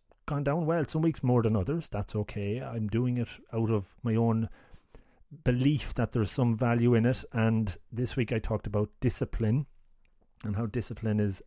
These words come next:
vital to make you achieve your goals and maybe even achieve happiness.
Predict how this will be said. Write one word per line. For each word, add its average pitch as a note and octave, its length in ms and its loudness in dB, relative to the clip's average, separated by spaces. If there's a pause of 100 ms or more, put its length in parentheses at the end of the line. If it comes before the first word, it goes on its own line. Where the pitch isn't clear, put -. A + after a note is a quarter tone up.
(100)
vital A2+ 640 -2
to G#2 520 -2 (540)
make A2+ 480 -6 (380)
you G#2+ 800 2 (140)
achieve A#2 640 -2 (160)
your G#2+ 180 0
goals G#2+ 640 0
and G#2 560 -2 (140)
maybe G#2+ 180 -4
even G#2 200 -6
achieve F#2 320 -6
happiness. - 640 -6